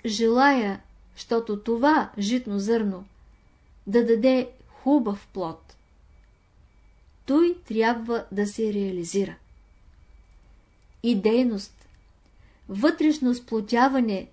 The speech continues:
трябва да има във вас. И тази идея трябва да я придадете и на другите младежи в провинцията. Иначе ще се разделите.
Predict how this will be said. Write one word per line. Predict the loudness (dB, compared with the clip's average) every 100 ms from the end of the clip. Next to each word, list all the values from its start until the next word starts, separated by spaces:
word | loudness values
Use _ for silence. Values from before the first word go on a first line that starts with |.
| _ _ _
трябва | -2 -2 0 0
да | 2
има | 2 2 0 -4
във | -6 -10
вас. | -10 -12 -18 -20 _ _ _ _ _ -20 -20 -20 _ _ _ -20 _ _ -6
И | -2
тази | 4 4 4
идея | -2 0 4 4 4 0
трябва | -2 -2 -2
да | -2
я | -2
придадете | -4 -2 0 0 0 0 -2 -2
и | -4
на | -4
другите | -4 -2 -2 0 0
младежи | 0 0 0 -2 -2 -10 -14
в |
провинцията. | -4 -2 0 -2 -4 -10 -14 -18 -20 _ _ _ _ _ _ _ 0
Иначе | 2 2 0 -2 -4
ще | -2 -4
се | -2 -2
разделите. | 0 -2 -2 -2 -4 -12